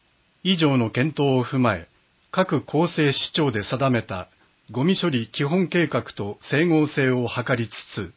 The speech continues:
廃棄物の持続的かつ適正な処理、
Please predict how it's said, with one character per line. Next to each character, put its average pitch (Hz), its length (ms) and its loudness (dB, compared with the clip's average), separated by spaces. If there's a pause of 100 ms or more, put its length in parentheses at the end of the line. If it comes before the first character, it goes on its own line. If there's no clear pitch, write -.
(720)
廃 175 220 0
棄 190 140 -4
物 160 200 -4
の 107 140 -2
持 113 160 -6
続 170 240 -4
的 135 400 -4
か 170 140 -4
つ 117 180 -10
適 - 320 -8
正 160 220 2
な 135 100 2
処 127 200 -2
理、 90 140 -10